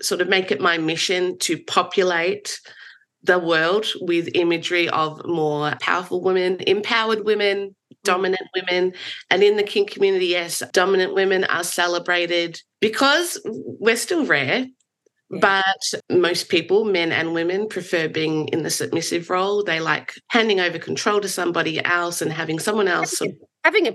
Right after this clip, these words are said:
Speaker 2: break from their own life where you've got so many responsibilities. Yeah.
Speaker 1: That's absolutely the, the story, no matter what your gender is. So there was a shortage of female dominants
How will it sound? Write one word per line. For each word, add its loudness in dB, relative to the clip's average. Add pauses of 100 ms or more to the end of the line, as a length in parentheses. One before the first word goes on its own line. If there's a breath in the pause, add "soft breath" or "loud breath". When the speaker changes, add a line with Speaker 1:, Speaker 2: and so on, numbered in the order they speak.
Speaker 2:
break 2
from -8
their 2
own 0
life -2
where 0
you've -2
got -2
so 2
many -2
responsibilities. -4 (100)
Yeah. -4 (360)
Speaker 1:
That's 0
absolutely 0
the, -2
the 0
story, 0
no 2
matter -2
what -2 (340)
your 2
gender 0
is. -2 (180)
So 4
there 4
was 2
a 2
shortage 0
of -4 (280)
female 2 (120)
dominants -2